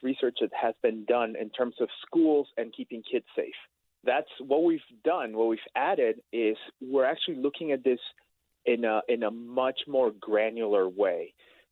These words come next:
So what we're doing is we're actually leveraging a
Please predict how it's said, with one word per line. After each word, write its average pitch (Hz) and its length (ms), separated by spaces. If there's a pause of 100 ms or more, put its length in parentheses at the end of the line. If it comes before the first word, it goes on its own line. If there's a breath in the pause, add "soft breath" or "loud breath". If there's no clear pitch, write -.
So 123 140
what 127 200
we're 131 120
doing 143 420
is 110 160 (100)
we're 110 360 (120)
actually 120 340
leveraging 123 640 (640 soft breath)
a 117 120